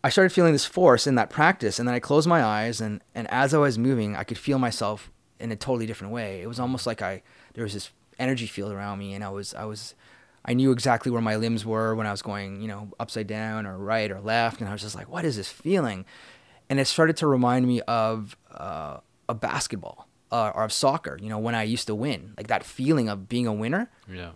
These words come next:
Speaker 1: came out when I did that. I was like, "What is this, this energetic pulse that I'm feeling?"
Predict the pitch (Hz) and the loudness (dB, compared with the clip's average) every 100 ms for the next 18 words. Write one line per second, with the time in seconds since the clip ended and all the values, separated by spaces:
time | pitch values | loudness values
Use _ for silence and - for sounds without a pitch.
0 | _ - 131 127 120 110 113 104 101 151 | _ 0 4 4 2 0 -2 -4 -4 -4
1 | - 98 - 123 160 254 139 104 - 87 | -6 -10 -10 -8 -8 -6 -6 -8 -8 -10
2 | - 160 123 104 78 _ _ - 139 - | -4 -2 -2 -4 -8 _ _ -8 -4 -4
3 | - 107 104 98 160 127 87 | -6 -6 -8 -6 -4 -4 -6